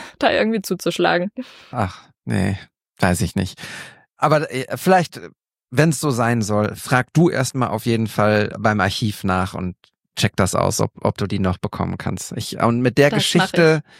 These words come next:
Speaker 2: vielleicht sind die ja auch, sind die ja auch gnädig und
Speaker 1: Ja,
Speaker 2: sagen,
Speaker 1: oder?
Speaker 2: ja, fänd ich
Speaker 1: Das
Speaker 2: schön.
Speaker 1: find ich auch.
Speaker 2: Ja.
Speaker 1: <laughs>
Speaker 2: Wollen wir mal, weil du's schon angekündigt hast und ich, wir plaudern
Speaker 1: Hm.
Speaker 2: schon eine Stunde und haben noch nicht über ein Foto gesprochen.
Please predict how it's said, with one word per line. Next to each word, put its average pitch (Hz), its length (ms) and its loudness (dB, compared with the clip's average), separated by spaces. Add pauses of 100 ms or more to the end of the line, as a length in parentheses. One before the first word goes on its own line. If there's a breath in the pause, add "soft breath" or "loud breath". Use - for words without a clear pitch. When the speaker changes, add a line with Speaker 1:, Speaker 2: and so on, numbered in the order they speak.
(440 loud breath)
Speaker 2:
vielleicht 127 520 0
sind 123 180 2
die 120 80 2
ja 107 180 4
auch, - 280 -4 (120)
sind 107 240 -2
die 110 80 -2
ja 101 120 4
auch 104 200 -2
gnädig - 600 -4 (280)
und - 160 -2
Speaker 1:
Ja, 202 120 4
Speaker 2:
sagen, 185 140 2
Speaker 1:
oder? - 360 -2 (200)
Speaker 2:
ja, 92 320 -2 (840 loud breath)
fänd 113 240 0
ich 101 60 4
Speaker 1:
Das 226 80 2
Speaker 2:
schön. 101 120 4
Speaker 1:
find - 140 2
ich - 200 -10
auch. - 200 -10 (260)
Speaker 2:
Ja. - 240 0
Speaker 1:
<laughs> 269 40 0 (800 loud breath)
Speaker 2:
Wollen 170 440 4
wir 185 140 4
mal, 151 280 4
weil 123 140 4
du's 127 160 0
schon 147 120 -4
angekündigt 104 720 0
hast 123 240 0
und 104 200 -10
ich, 101 160 -10 (160)
wir 110 180 0
plaudern 139 420 2
Speaker 1:
Hm. 110 40 0
Speaker 2:
schon 127 160 -2
eine 117 120 2
Stunde 104 520 2
und 101 220 -4
haben 117 100 2
noch 113 100 4
nicht 110 160 0
über 101 160 -2
ein 107 160 -2
Foto 110 320 -4
gesprochen. 92 540 -8